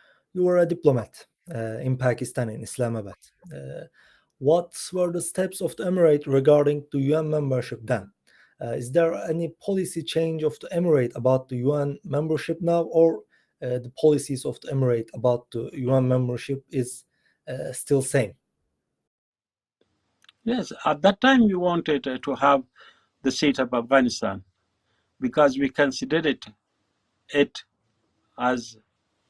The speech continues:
Speaker 2: our right to have the seat at the United Nations. And, uh, currently, uh, we believe it is our right and it should be given to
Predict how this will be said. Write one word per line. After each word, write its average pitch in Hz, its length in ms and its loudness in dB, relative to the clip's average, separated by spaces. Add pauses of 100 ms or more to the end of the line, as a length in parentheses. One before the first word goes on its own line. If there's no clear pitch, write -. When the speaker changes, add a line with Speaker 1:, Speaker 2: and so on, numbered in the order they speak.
(100)
Speaker 2:
our 139 160 4
right 151 400 6 (500)
to 120 120 -10
have 127 240 0
the 120 100 -14
seat 120 340 -6
at 113 160 -8
the 113 100 -4
United 110 420 -6
Nations. - 560 -10 (1000)
And, 117 320 0
uh, 113 160 -10 (100)
currently, 139 580 2 (840)
uh, - 320 -16 (400)
we 123 460 2 (640)
believe 147 380 2
it 117 160 -8
is 123 140 -6
our 113 240 -6
right 107 360 -4 (580)
and 120 120 -2
it 113 60 -6
should 131 260 -4
be 135 100 0
given 151 340 0
to 113 200 -16